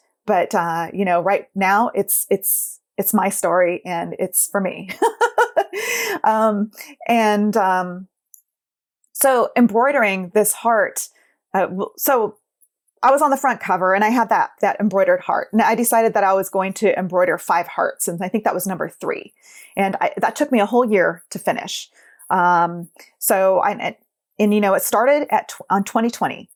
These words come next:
in January of twenty twenty. And it started on the night that my friend who was metastatic, she had the braca gene. She had had breast cancer when she was pregnant with twins,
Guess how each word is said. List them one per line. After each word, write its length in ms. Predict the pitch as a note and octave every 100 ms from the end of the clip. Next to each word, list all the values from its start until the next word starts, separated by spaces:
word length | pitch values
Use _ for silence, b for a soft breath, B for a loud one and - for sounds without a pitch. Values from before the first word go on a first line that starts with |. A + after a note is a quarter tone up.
| -
in 100 | G#3
January 440 | G#3 F#3+ A3 A#3
of 100 | A3+
twenty 240 | - F#3+
twenty. 480 | F#3+ - E3 E3+ - -
And 500 | G3 E3+ F3 F#3 E3 -
it 180 | G3+ -
started 440 | - F#3 G3+ G#3 -
on 180 | F3+ F#3
the 80 | F#3
night 360 | F#3 F3 G3 _
that 280 | F#3 E3+ -
my 160 | F#3 F3+
friend 380 | - F#3+ F3
who 540 | F3+ F#3+ F3+ F3 E3 - -
was 180 | F#3
metastatic, 760 | G3 F3 G3 - F#3+ - F3+ - _ b b b
she 240 | - G3+
had 160 | G#3 G3
the 80 | A3
braca 340 | F#3+ - F#3+
gene. 300 | - E3+ E3+
She 180 | E3+ F#3
had 80 | E3+
had 240 | F#3 F#3+
breast 300 | E3 F3+ -
cancer 680 | G3+ E3+ E3+ F3 E3 E3 D#3+
when 100 | F#3+
she 120 | F3 E3+
was 80 | -
pregnant 340 | - F3+ G3
with 120 | G#3+
twins, 600 | - G3+ F3+ F3+ F3+ -